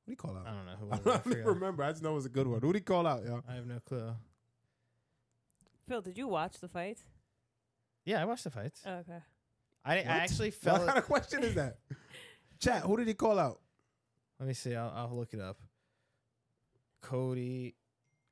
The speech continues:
Speaker 1: Figgy.
Speaker 2: Gar-, uh, ooh.
Speaker 1: Figueiredo.
Speaker 2: I don't know. I'm not sure about that.
Speaker 1: What do you mean?
Speaker 3: For Cody.
Speaker 2: Yeah, for Cody.
Speaker 1: Yo,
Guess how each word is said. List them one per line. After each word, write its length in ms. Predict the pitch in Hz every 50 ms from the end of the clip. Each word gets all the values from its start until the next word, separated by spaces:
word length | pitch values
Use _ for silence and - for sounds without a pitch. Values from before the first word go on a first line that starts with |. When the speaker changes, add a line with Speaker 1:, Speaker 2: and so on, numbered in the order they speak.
| _ _ -
Speaker 1:
Figgy. 280 | - 190 185 143 135 117
Speaker 2:
Gar-, 360 | 120 113 113 113 117 110 - _ _ _ _ -
uh, 880 | 143 156 160 165 170 170 170 170 170 170 170 170 170 165 165 165 160 160 - 147
ooh. 760 | 151 170 226 269 262 214 165 143 131 123 117 110 107 104 101 95
Speaker 1:
Figueiredo. 480 | 151 135 143 143 156 160 151 131 113 98 90 87 87 87 82 78 67 - -
Speaker 2:
I 140 | 110 110
don't 160 | 120 139 139 131
know. 400 | 127 131 127 117 110 107 104 101 101 107 _ _ _ _ _ _ _ _ _ _ _ _ _ - -
I'm 60 | 120
not 140 | 120 120 117
sure 220 | - - 120 113
about 240 | 110 104 101 104 -
that. 300 | - 101 92 92 98 90 - _ _ _ _ _ _ _ _ _ - 113 - -
Speaker 1:
What 80 | 127 131
do 40 | 139
you 60 | 139
mean? 180 | 143 139 131 127 - _ _ _ _ _ -
Speaker 3:
For 120 | - 208 185
Cody. 420 | - - 202 185 165 156 160 160 _ -
Speaker 2:
Yeah, 180 | 120 117 107
for 140 | 104 - 110
Cody. 420 | - - 117 110 110 104 104 104 101 104 -
Speaker 1:
Yo, 320 | 127 143 139 117 101 -